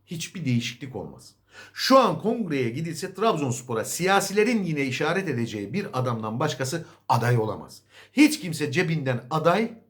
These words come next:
olamaz arkadaşlar. Futbol sizin dışarıdan gördüğünüz gibi değil.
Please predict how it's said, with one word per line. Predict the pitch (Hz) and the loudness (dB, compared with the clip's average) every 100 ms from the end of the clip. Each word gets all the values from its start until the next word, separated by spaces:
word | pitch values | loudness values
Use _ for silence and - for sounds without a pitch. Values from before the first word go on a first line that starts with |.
| _ 131 | _ 2
olamaz | 185 226 120 | 6 6 2
arkadaşlar. | 98 - 73 - - _ _ _ - _ _ | -4 -10 -18 -20 -20 _ _ _ -20 _ _
Futbol | 233 285 170 139 131 | -2 -2 2 2 2
sizin | 202 208 160 123 | -2 0 2 2
dışarıdan | 160 160 120 110 107 | 0 2 2 0 0
gördüğünüz | 156 165 135 113 101 - | 2 2 0 -4 -4 -6
gibi | 160 160 165 120 | -4 -4 -6 -4
değil. | 117 - | -4 -4